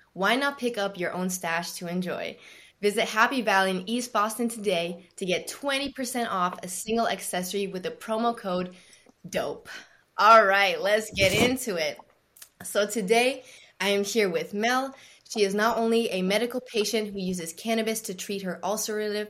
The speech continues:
colitis, but also a life coach and travel yogi teacher. So thank you so much for taking the time to share your knowledge with us.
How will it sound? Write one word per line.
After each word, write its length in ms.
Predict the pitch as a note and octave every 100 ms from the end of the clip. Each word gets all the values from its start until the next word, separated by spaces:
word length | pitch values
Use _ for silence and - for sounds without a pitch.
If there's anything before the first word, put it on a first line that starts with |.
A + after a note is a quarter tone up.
| -
colitis, 800 | - F3+ D#3 G3+ G3+ D#3+ F#3 - - - - _
but 160 | G3 G3
also 340 | G#3 A#3+ - B3
a 140 | F#3+
life 360 | F#3 F3 A3+ B3
coach 360 | - F3 F3+ -
and 180 | E3+ F3+
travel 480 | - F#3+ G3 A3 G#3+
yogi 460 | F3+ E3+ G3+ F3+
teacher. 520 | F3+ D3 - - F3+ F#3 - - - _ _
So 320 | - G3+ F#3+
thank 300 | F#3 A#3+ B3+
you 80 | C#4
so 160 | C#4 C4
much 180 | B3+ -
for 120 | B3+
taking 320 | B3 A#3 A#3
the 80 | A3+
time 360 | A3+ A3 G#3+ G#3+
to 120 | G3
share 220 | - G#3+
your 160 | G3+ F3
knowledge 340 | E3+ A#3 B3+
with 160 | D#3 D3+
us. 400 | E3+ G#3+ -